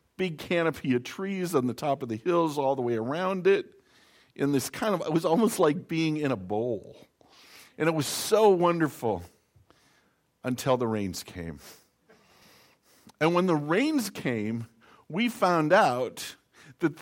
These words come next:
this little area here turned into a pond. And guess what was in the pond? All of our tents. And guess what was inside the tents?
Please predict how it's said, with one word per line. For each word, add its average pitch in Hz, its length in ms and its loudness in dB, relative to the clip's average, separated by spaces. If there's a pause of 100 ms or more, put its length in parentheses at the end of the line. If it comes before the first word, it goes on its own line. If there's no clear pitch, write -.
this 285 340 -2
little 226 460 2 (100)
area 190 520 0
here 127 440 -2 (240)
turned 175 320 -2
into 160 380 2
a 139 60 2
pond. 90 760 -8 (1120)
And 151 160 -4
guess 220 300 4
what 220 240 4
was 185 380 2
in 165 380 2
the 156 120 2
pond? 87 540 -6 (840)
All 143 280 8
of 143 100 2
our 135 140 4
tents. 143 580 -2
And 143 100 2
guess 180 220 2
what 185 160 -2
was 190 160 2
inside 180 480 2
the 170 80 0
tents? 156 560 -4